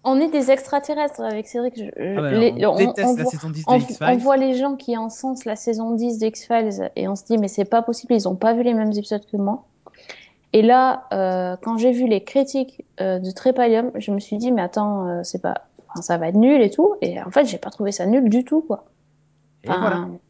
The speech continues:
Speaker 1: alors, j'ai, j'ai pas autant aimé que Cédric, euh, par rapport à plein de choses. Moi, j'ai été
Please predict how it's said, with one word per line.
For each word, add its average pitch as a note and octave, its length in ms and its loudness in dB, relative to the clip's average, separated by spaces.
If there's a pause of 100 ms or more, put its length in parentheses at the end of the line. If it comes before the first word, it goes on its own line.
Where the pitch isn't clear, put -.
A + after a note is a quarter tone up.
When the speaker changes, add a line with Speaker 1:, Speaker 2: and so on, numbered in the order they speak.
(720)
Speaker 1:
alors, G3 200 4 (400)
j'ai, G3+ 200 2
j'ai A3 160 2
pas C#4+ 140 2
autant D4+ 160 -2
aimé B3+ 180 -4
que - 80 -14
Cédric, G#3+ 420 -10
euh, F3+ 140 -6 (420)
par F#3+ 100 -6
rapport G3 280 -8
à F#3+ 160 -4
plein A3 140 -2
de A3 60 -8
choses. B3 260 -2
Moi, G#3+ 160 -4
j'ai G#3 180 -4
été - 340 -8